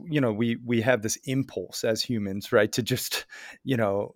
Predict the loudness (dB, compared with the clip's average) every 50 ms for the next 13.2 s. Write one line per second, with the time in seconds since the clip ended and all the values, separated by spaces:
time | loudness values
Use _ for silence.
0 | -14 0 0 0 2 4 2 2 4 2 2 2 0 -6 2 4 6 6 6 4
1 | 0 -2 0 -2 -2 -2 0 0 -2 -2 -2 -2 -2 -2 -2 2 2 2 2 4
2 | 2 6 6 6 8 8 6 4 4 2 0 0 0 -2 4 4 4 6 6 6
3 | 6 6 6 6 6 6 6 4 4 2 4 6 6 6 6 6 4 6 6 6
4 | 4 4 2 4 4 4 2 2 0 -2 0 0 0 2 0 -4 0 4 4 4
5 | 4 4 -2 0 4 2 2 2 2 0 0 0 0 0 0 -2 0 0 -2 -4
6 | -2 -4 -4 -4 -2 0 0 0 0 0 -2 -4 -2 0 0 0 2 4 4 4
7 | 2 0 -2 -2 2 2 4 4 4 2 2 2 0 0 0 0 -2 -4 -6 -8
8 | -14 -18 -18 -18 -20 -20 _ _ -4 -4 -4 0 2 4 4 4 2 0 0 2
9 | 2 2 2 -2 -4 -4 -2 -2 -4 -4 -4 -6 -8 -8 -6 -6 -6 -4 0 2
10 | 2 2 2 2 -2 -6 -8 _ _ _ _ _ _ -4 -2 -2 0 0 -2 -4
11 | -4 -4 -6 -4 -2 -2 -2 -2 -2 0 0 0 0 0 0 -2 -2 2 4 4
12 | 4 4 2 -4 _ _ -2 0 0 0 2 0 0 2 2 2 2 2 2 -2
13 | -4 -4 -6